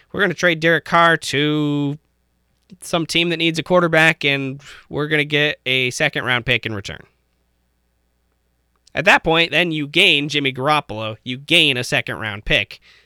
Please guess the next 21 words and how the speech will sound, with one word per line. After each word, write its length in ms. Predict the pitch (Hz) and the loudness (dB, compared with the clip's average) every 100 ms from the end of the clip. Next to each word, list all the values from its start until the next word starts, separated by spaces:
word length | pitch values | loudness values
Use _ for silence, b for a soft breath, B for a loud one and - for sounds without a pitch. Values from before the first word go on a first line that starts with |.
| b b _ _ _ _ _ _ _ _ _ _ _ _ _ _ _ _ - | b b _ _ _ _ _ _ _ _ _ _ _ _ _ _ _ _ -2
And 220 | 143 135 | 0 0
I 80 | 135 | -2
think 220 | 151 147 | -2 -2
the 80 | 139 | -2
Raiders 340 | 139 139 123 | 0 -2 -4
are 80 | 120 | -4
picking, 580 | 135 127 123 120 117 117 | -6 -4 -4 -4 -8 -8
and, 240 | 117 110 - b b b - | -10 -10 -14 b b b -4
uh, 200 | 120 - 131 | -4 -4 -2
right 200 | 147 127 | -2 0
now 280 | 127 127 | 0 0
they'd 160 | 123 113 | -2 -4
be 100 | 117 | -4
picking 380 | - 123 110 110 | -4 -6 -6 -6
ninth 280 | 107 117 123 | -4 -4 -4
overall, 500 | 120 120 104 117 127 | -6 -4 -4 -2 -4
I 60 | |
believe, 280 | 135 135 139 | -2 -4 -2
in 60 | 131 | -4
the 60 | |
draft. 440 | 131 143 147 - | 0 0 0 -4